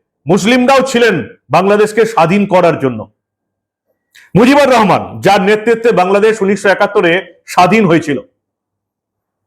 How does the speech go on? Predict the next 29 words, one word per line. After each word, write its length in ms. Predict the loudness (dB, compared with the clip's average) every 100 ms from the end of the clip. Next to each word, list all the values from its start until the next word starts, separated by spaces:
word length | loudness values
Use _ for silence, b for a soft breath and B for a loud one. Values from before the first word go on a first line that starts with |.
| _
এবং 460 | 0 2 0 -4 -12
স্বাধীন 580 | -4 0 2 0 0 0
বাংলাদেশে 800 | 0 2 2 2 0 2 2 0 -2 -10 -2
বাংলা 380 | 0 2 2 2
ভাষার 380 | 0 0 0 0
একটা 180 | -2
জাগরণ 500 | -2 0 0 2 0
দেখতে 240 | 0 -2 -2
পেয়েছিল 380 | -2 -2 -2 0
গোটা 480 | -2 -8 _ -2 0
পৃথিবীর 440 | -2 -2 0 0 2
মানুষ। 300 | 0 -2 -6 _ _ _ _ _ _ -2
বাংলা 280 | 0 2 2
ভাষা 300 | 2 2 2
দিবস 360 | 2 2 0 0
আজও 260 | 0 0 0
পালন 300 | 0 0 0
করা 200 | 0 2
হয় 200 | 2 0 -6 _
বাংলাদেশের 840 | -2 0 0 0 0 0 0 -4 -18 _ _ _ _ _ -6
বাংলা 760 | -2 0 2 2 2 2 0 -2
ভাষার 380 | -2 0 2 0
জন্য 480 | 0 0 0 0 0
যে 180 | 0 -2
আন্দোলন 580 | 0 -2 0 0 0 0
হয়েছিল 440 | 0 0 0 0
ঠিক 220 | 0 -2
তার 200 | 0 0
জন্য। 260 | -2 -6 -10